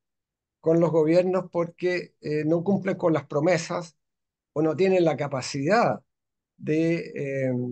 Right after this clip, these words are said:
enfrentar los problemas, y particularmente los problemas de, eh, desigualdad social, de costo de la vida, eh, de seguridad ciudadana,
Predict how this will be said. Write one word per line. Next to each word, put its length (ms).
enfrentar 720
los 200
problemas, 640
y 80
particularmente 840
los 140
problemas 560
de, 360
eh, 640
desigualdad 640
social, 680
de 220
costo 300
de 80
la 100
vida, 580
eh, 800
de 640
seguridad 560
ciudadana, 800